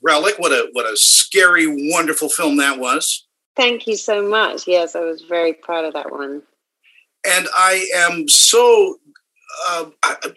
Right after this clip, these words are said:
Speaker 1: my first question is: you know, I, I know you as an actress, I, I, and you're a marvelous actress, but a director and screenwriter, that's, are those new hats you're wearing?
Speaker 2: I think, well, I mean, I did direct and write this, yes,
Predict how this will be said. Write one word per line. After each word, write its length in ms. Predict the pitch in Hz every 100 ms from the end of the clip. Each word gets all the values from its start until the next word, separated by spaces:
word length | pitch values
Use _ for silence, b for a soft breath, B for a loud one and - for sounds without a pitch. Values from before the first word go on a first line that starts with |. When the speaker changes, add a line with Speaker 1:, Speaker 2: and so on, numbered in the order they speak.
| - -
Speaker 1:
my 100 | 208
first 340 | 247 277 -
question 380 | - 302 - 226
is: 260 | 202 - - _
you 120 | 226
know, 120 | 208
I, 280 | 170 180 180 - 78 123
I 100 | 160
know 240 | 151 156
you 200 | 170 180
as 100 | 160
an 100 | 170
actress, 520 | 151 175 - 226 -
I, 180 | 151 131 127
I, 180 | 127 127
and 180 | 127 123
you're 200 | 120 117
a 60 | 113
marvelous 720 | 117 127 190 135 120 117 -
actress, 560 | 120 120 196 - - _ _ _ _ _ _ _ _ _ _
but 140 | 139
a 80 | 110
director 520 | 120 113 139 147 156
and 140 | 117 107
screenwriter, 720 | - 143 196 147 120 107 104
that's, 260 | 101 117 - 127 123 127
are 120 | 135 131
those 280 | 139 139
new 120 | 151 147
hats 360 | 147 175 -
you're 80 | 180
wearing? 320 | 170 180 220 294 _ _ _ _ _ _ _ _ _ _ _ _ b _ _ _ _ -
Speaker 2:
I 100 | 185
think, 320 | - 262 -
well, 300 | 190 196 170
I 100 | 175
mean, 200 | 185 190
I 100 | 190
did 260 | 185 220 226
direct 480 | 262 254 277 - -
and 120 | 269
write 260 | 294 277 302
this, 280 | 330 285 -
yes, 300 | 294 359 220